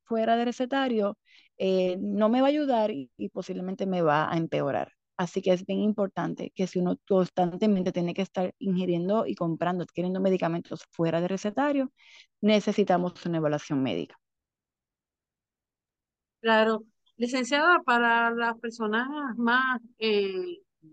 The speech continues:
Speaker 2: bueno, cualquiera puede tener, cumplir su sueño, tal era, porque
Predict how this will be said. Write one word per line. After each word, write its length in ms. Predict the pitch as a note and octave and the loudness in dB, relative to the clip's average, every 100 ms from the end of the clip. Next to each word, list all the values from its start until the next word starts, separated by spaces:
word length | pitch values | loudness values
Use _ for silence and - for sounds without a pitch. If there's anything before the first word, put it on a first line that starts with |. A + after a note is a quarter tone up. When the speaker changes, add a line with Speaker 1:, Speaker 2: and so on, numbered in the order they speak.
| _ - | _ -2
Speaker 2:
bueno, 180 | A#3+ | 0
cualquiera 460 | A#3 F#3+ G3 G3+ A#3 | 0 0 2 2 2
puede 400 | A#3+ A#3 A#3 A#3 | 0 2 2 0
tener, 420 | A3+ G3+ G3+ F#3 - | -2 -2 -2 -4 -10
cumplir 360 | G3 F3+ G3 | -12 -6 -4
su 140 | G3+ G#3+ | -4 -6
sueño, 680 | G#3 F3+ F3 F#3+ G3 F3 - _ _ _ _ _ _ _ _ | 0 0 2 0 -2 -4 -8 _ _ _ _ _ _ _ _
tal 220 | G3 F3+ | 0 0
era, 480 | F3+ F3+ G3+ G#3+ G3+ _ _ _ _ | 0 0 0 -2 -6 _ _ _ _
porque 500 | F3+ F3+ F#3+ F3+ | -10 -6 -2 0